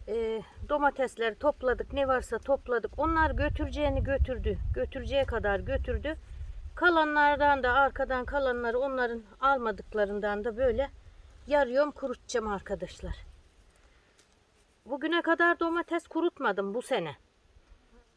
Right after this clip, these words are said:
Beklettim iyice ersinler. Dolaba bütün bütün dondurayım. Bir de dedim Kevser alacağını alsın daha sonra.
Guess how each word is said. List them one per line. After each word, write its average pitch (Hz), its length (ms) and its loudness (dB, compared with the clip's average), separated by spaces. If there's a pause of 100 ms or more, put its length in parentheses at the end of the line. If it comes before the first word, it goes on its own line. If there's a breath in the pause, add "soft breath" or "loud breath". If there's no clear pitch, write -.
(380)
Beklettim 269 680 0
iyice 262 320 0
ersinler. 233 760 0 (1600)
Dolaba 294 380 4 (380)
bütün 302 320 -4
bütün 240 320 -4
dondurayım. 233 760 2 (680)
Bir 220 180 -14
de 220 140 2
dedim 247 320 0 (1600)
Kevser 254 440 2
alacağını 247 720 2
alsın 302 340 -2
daha 240 180 4
sonra. 190 400 -4